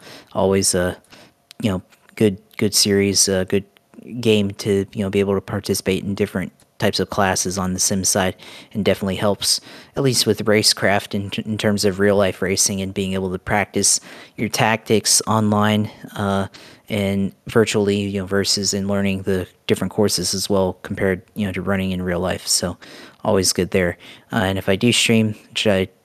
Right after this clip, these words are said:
you know, try to, uh, from time to time, you can find, find that at Twitch T V slash U Sailor two, and, you know, go on there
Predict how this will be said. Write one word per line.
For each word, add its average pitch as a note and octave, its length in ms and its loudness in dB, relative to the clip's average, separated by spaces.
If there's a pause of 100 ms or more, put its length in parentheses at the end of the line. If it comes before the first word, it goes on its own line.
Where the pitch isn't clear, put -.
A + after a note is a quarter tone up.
(220)
you A2+ 80 -4
know, G2 40 -2
try G#2 240 2
to, G2+ 280 2 (500)
uh, A2 160 0
from G2+ 180 -4
time G2+ 220 -2
to - 60 -6
time, G2 220 0
you F#2+ 60 -10
can F#2 140 -6
find, G2 360 0 (400)
find G#2+ 280 2
that G#2+ 320 4 (240)
at G2+ 260 -4
Twitch - 300 2
T A2 160 -2
V G#2 200 0
slash - 460 0 (380)
U A#2 120 0
Sailor G2+ 380 4
two, B2 380 0 (180)
and, G2+ 540 -2
you A#2 120 -2
know, F#2 80 -2
go G2+ 160 0
on G2+ 160 0
there F#2+ 300 0